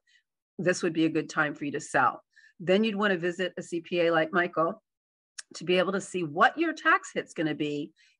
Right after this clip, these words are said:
if you just outright sell the property and you don't exchange.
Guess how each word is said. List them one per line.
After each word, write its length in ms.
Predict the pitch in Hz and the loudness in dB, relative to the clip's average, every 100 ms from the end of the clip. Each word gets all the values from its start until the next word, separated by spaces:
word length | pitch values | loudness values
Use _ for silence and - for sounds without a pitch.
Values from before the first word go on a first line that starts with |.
| _ | _
if 280 | 220 240 240 | 6 6 6
you 240 | 202 202 160 _ - | 4 4 2 _ -2
just 220 | 202 196 - | 0 2 6
outright 440 | 196 180 175 170 | 6 8 4 2
sell 180 | - 160 | 2 2
the 100 | 165 | 2
property 480 | - 147 143 143 135 | 4 4 4 0 -2
and 140 | 151 | -2
you 60 | 143 | 0
don't 260 | 151 147 | 0 0
exchange. 680 | 135 - - 131 123 - - | -2 -6 -6 -6 -6 -8 -12